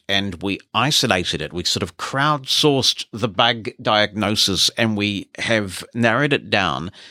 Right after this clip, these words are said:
to a problem for made for iPhone hearing aid wearers.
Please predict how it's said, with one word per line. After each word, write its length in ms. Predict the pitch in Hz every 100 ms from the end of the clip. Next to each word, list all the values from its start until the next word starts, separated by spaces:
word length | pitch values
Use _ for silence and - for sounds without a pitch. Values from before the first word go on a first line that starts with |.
| - - -
to 140 | 127
a 40 | 113
problem 480 | - 113 101 110
for 160 | 104 107
made 320 | 104 95 104
for 140 | - -
iPhone 420 | 98 95 92 95
hearing 280 | 104 104 104
aid 220 | 80 80
wearers. 420 | 82 69 62 -